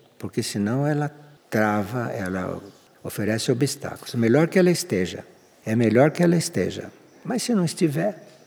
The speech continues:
se o coração estiver, é suficiente. Bem, muito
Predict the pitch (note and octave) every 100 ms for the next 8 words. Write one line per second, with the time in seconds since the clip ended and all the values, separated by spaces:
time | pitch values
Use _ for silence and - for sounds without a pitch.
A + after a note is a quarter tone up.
0 | _ _ - F#3 - D#3+ C#3 - C#3 C3+
1 | - C#3+ D3 D#3 - - - _ _ _
2 | _ _ C3 - B2+ - A2 - - -
3 | - - _ _ _ _ _ _ _ _
4 | _ _ _ _ _ _ _ _ _ _
5 | _ _ - G2+ F2+ - - _ _ _
6 | _ _ _ _ _ _ _ _ _ _
7 | - D#3+ A3+ G#3+ - F3+ C#3 B2 G#2 F#2